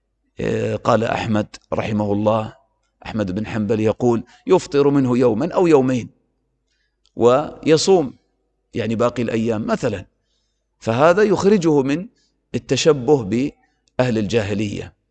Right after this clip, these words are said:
وهذا الذي كان يقصده عمر رضي الله عنه، قال: "لا تشبهوه أو لا تشبهوه برمضان". و، آه، أيضا هذا روي عن أبي بكر رضي الله عنه، آه، أنه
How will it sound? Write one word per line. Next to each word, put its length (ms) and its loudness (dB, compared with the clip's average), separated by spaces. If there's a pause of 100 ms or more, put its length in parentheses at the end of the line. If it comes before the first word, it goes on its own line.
(120)
وهذا 300 4
الذي 320 4
كان 420 -2 (320)
يقصده 600 2
عمر 240 4
رضي 220 -2
الله 160 -8
عنه، 180 -12 (920)
قال: 180 0
"لا 160 8
تشبهوه 1000 2 (200)
أو 100 2
لا 120 6
تشبهوه 880 2
برمضان". 640 -2 (1300)
و، 120 6 (1400)
آه، 420 0
أيضا 420 4
هذا 280 2
روي 380 2
عن 180 -4
أبي 180 -2
بكر 420 -6 (300)
رضي 260 0
الله 340 -4
عنه، 260 -2 (680)
آه، 640 0
أنه 520 -2